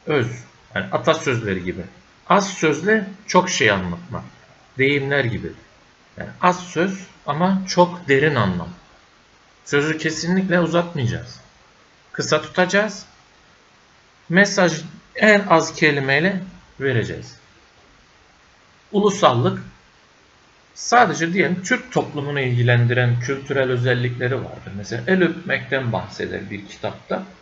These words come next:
Buna ulusallık denir. Örneğin,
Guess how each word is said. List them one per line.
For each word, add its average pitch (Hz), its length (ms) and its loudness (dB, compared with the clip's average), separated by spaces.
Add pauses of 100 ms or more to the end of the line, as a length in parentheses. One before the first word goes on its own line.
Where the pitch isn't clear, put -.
(1400)
Buna 180 320 0 (680)
ulusallık 175 680 4
denir. 90 220 -2 (1000)
Örneğin, 190 520 4